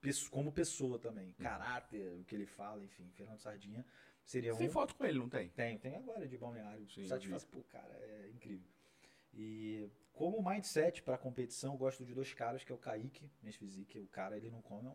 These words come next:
Speaker 1: uma batata doce.
Speaker 2: Kaique Pro é
Speaker 1: Kaique
Speaker 2: esse?
Speaker 1: Pro.
Speaker 2: Pô, já, o shape
Speaker 1: Cara,
Speaker 2: desse
Speaker 1: não,
Speaker 2: cara é sacanagem,
Speaker 1: não
Speaker 2: pô.
Speaker 1: só o shape, cara, ele tem uma cabeça absurda pro,
Speaker 2: Aham.
Speaker 1: pro campeonato. E o Eduardo Edoc, que é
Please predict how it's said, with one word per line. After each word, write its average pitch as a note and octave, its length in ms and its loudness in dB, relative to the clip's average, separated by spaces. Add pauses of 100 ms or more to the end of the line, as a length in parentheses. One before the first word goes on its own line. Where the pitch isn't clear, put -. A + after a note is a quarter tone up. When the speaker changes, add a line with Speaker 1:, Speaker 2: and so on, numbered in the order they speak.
(140)
Speaker 1:
uma - 100 -10
batata C#3 340 -4
doce. E3 100 -4
Speaker 2:
Kaique C3+ 320 4
Pro C#3 260 4
é A2+ 60 8
Speaker 1:
Kaique C3+ 160 4
Speaker 2:
esse? - 220 -6
Speaker 1:
Pro. - 140 -16 (120)
Speaker 2:
Pô, E2 200 -2
já, D#2 140 0
o - 40 0 (140)
shape - 260 -6
Speaker 1:
Cara, - 120 2
Speaker 2:
desse - 140 0
Speaker 1:
não, F#3 60 -2
Speaker 2:
cara F#3 140 4
é C#3 40 2
sacanagem, G#3+ 540 -2
Speaker 1:
não E4+ 80 -8
Speaker 2:
pô. - 40 -6
Speaker 1:
só - 220 -8
o - 20 -4
shape, C3 320 -4
cara, A2+ 180 -6
ele A#2+ 120 -8
tem C#3 160 -10
uma D3 140 -6
cabeça A#2 580 -6
absurda G#2+ 640 -12
pro, G2+ 140 -8
Speaker 2:
Aham. - 100 -8
Speaker 1:
pro E2 140 -12
campeonato. G2+ 440 -10
E - 20 -2
o E3+ 40 -4
Eduardo D#3+ 300 -6
Edoc, D3 360 -2
que - 180 -4
é F3 140 2